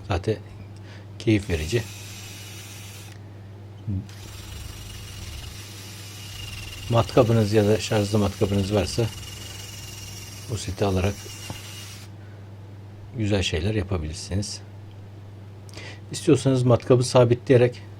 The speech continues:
tahtayla oynayabilirsiniz.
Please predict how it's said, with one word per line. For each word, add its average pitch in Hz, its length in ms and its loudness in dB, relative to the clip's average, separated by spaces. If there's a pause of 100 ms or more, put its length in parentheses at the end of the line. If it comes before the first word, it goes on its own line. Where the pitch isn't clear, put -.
(1040)
tahtayla 113 680 6
oynayabilirsiniz. 85 880 -2